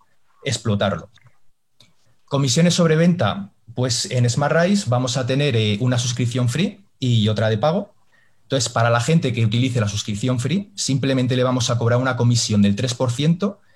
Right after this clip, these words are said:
más la comisión que, que ejecuta PayPal por cada transacción. Y para los usuarios que sean de pago, no les vamos a cobrar absolutamente nada de fee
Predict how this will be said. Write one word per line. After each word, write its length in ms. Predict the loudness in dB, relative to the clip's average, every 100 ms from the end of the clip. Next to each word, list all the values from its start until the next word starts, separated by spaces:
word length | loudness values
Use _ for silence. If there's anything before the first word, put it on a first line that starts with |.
| _
más 280 | -2 0 2
la 140 | 0 0
comisión 560 | 0 0 0 4 4
que, 800 | 2 0 2 2 0 -2 -4 -6 -12 -18 -20 -6
que 80 | -4
ejecuta 420 | -2 0 0 0
PayPal 380 | 0 0 0 0
por 140 | -2
cada 180 | 0 0
transacción. 600 | 0 -2 -4 -4 -6 -6 _ -20 _ _ _ _ _
Y 120 | 0 2
para 220 | 2 0
los 180 | 0 -2
usuarios 580 | -2 0 2 2 -2 -2
que 500 | -2 0 0 0 0
sean 240 | 0 0
de 100 | 2
pago, 380 | 0 0 -2 -10 _ _ _
no 200 | -4 0
les 140 | 0 0
vamos 240 | -2 -2
a 80 | -2
cobrar 320 | 0 0 -2
absolutamente 720 | -4 -4 -2 -2 -2 -2 0 0
nada 240 | 0 0
de 100 | -2
fee 300 | -2 -4 -4